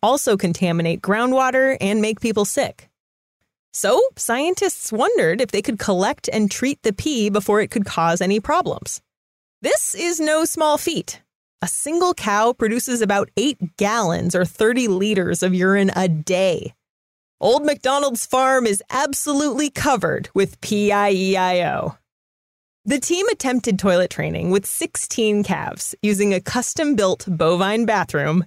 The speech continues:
dubbed the Mooloo. Picture a rectangular stall with saloon-style doors and a patch of AstroTurf for the floor. They started by confining a calf to the Mooloo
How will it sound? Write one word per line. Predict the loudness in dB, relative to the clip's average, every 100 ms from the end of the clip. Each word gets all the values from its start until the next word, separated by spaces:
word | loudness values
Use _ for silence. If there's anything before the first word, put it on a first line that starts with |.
| 0
dubbed | 2 4 2 -2 -8 -2
the | 0 2
Mooloo. | 4 2 0 -2 -4 -6 -8 _ _ _ _ _ _
Picture | -2 0 2
a | 2
rectangular | 2 -2 -2 0 2 2
stall | 2 0 2 4 4 2
with | 0
saloon-style | 2 2 4 2 2 0 2 2 2
doors | 2 4 4 4 2
and | -2
a |
patch | -2 -2 -2 -2
of | -2 -2
AstroTurf | -2 0 0 0 0 -2 -2 -4
for | -2
the | 0 0
floor. | 0 2 2 -2 -10 _ _ _ _ _ _ _
They | -2
started | 0 0 2 2 0
by | -2 0
confining | 0 0 0 0 0 0
a | -4
calf | -4 -4 -2 -4 -6
to | -2
the | 0
Mooloo | 2 2 2 2 0